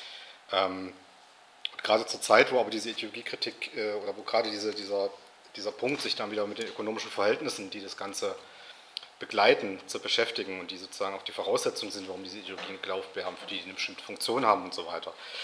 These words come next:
Ähm, weil gerade diese Auseinandersetzung in letzter Zeit meines Erachtens immer stärker abnimmt und stattdessen eben nur diese Ideologiekritik im Wortsinne betrieben wird, statt einer Ideologiekritik nach Marx und der kritischen Theorie, ähm, ist es, freue ich mich sehr, heute nochmal eingeladen worden zu sein, weil ich glaube,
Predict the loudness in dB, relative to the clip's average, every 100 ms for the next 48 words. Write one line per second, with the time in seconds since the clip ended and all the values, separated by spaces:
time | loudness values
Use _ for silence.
0 | -10 -4 2 2 2 -4 -2 2 2 4
1 | 2 2 0 0 -2 -2 -4 -6 -4 -4
2 | -4 2 4 2 -4 -8 -4 -4 -4 -8
3 | -6 -2 2 2 0 -2 -4 -4 -4 -2
4 | -2 -2 -6 -6 -6 -4 -6 -6 -8 -8
5 | -8 -6 -6 -8 -10 -10 -6 -6 -6 -8
6 | -14 -12 -12 -12 -14 -16 -8 -2 -2 0
7 | 2 4 4 4 2 -2 -4 -4 -6 -6
8 | -4 -4 -2 -2 2 2 2 -4 -4 -4
9 | -4 -4 -4 -4 -4 -6 -6 -20 -20 -20
10 | -20 -20 -20 -20 -12 -10 -6 -4 -4 -4
11 | -6 -4 -2 2 2 2 2 4 2 6
12 | 10 12 12 8 6 6 6 6 2 2
13 | 4 4 2 0 2 0